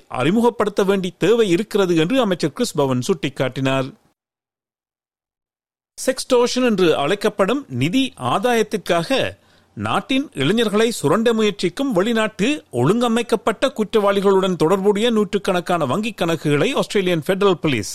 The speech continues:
ஏ எஃப் பி, முடக்கியுள்ளனர். குற்றவாளி பெரும்பாலும் மற்றொரு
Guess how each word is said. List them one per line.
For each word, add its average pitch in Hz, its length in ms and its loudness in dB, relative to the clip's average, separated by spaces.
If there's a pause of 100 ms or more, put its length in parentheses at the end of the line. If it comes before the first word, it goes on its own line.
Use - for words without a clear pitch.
(180)
ஏ 208 140 2
எஃப் 185 180 0
பி, 226 120 -2 (160)
முடக்கியுள்ளனர். 147 840 0 (1080)
குற்றவாளி 247 540 0
பெரும்பாலும் 208 600 2
மற்றொரு 214 420 0